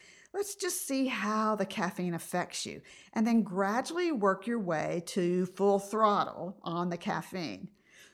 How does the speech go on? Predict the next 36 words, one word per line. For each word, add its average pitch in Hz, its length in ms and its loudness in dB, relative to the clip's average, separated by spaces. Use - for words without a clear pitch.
Number 202 220 6
two, 185 500 2
use 240 280 4
a 214 100 4
zero-calorie 185 800 2
sweetener 226 560 0
or 214 400 4
syrup 165 580 0
if 190 220 0
you 180 100 0
need 175 380 0
a 175 100 0
little 170 240 0
sweetness. - 640 -6
Try 247 340 0
to 359 140 0
stay 240 300 0
away 202 340 2
from 208 240 -2
sugar, 170 580 -4
or 311 260 4
else 247 320 2
use 247 520 2
a 208 140 2
very 190 880 4
tiny 190 440 0
amount 175 500 -2
of 180 220 -2
it 175 200 -2
or 170 220 0
a 160 60 -2
very 170 320 2
tiny 170 440 -2
amount 160 460 -4
of 147 80 -10
honey. 196 540 -2